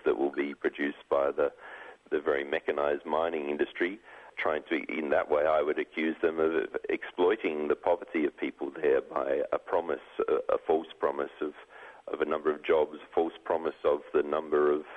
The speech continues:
uh, the benefits of, of mining, brings and an, an underestimation of the risks of mining. Oceana Gold carry on about being, uh,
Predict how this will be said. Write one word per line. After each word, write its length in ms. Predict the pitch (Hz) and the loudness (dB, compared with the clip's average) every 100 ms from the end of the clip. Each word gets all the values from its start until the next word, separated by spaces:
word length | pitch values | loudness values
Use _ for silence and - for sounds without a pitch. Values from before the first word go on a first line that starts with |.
| - | -2
uh, 80 | - - | -2 0
the 60 | |
benefits 520 | - 87 95 - - - - | 0 0 0 -2 -4 -4 -2
of, 140 | 69 - - | -2 -2 -4
of 140 | 67 | -4
mining, 540 | 73 71 67 69 73 69 - - - - | -2 -2 -2 -4 -6 -10 -16 -20 -20 -6
brings 380 | 80 76 76 73 - | -2 0 -2 -2 0
and 140 | 76 | 0
an, 240 | 73 73 - - | 0 -2 -4 -4
an 120 | 71 - | -2 -2
underestimation 960 | 85 80 76 - 76 73 80 - 76 | 0 2 2 0 -2 0 0 -2 -2
of 120 | 71 69 | -2 -2
the 80 | 78 | -2
risks 360 | 78 80 - - | 0 -2 -4 -12
of 80 | 76 | -6
mining. 400 | 71 64 73 78 - - - - 76 | -2 -2 -6 -14 -18 -20 -20 -2 0
Oceana 460 | 80 - 76 71 | 0 0 -2 0
Gold 460 | 76 76 73 69 - - | 4 4 4 2 -4 0
carry 260 | 82 76 | 2 2
on 180 | 76 82 | 2 0
about 400 | 71 73 71 - | 0 0 0 0
being, 480 | 78 73 73 76 78 | -2 0 -2 -2 0
uh, 320 | 76 73 - | 0 -2 -6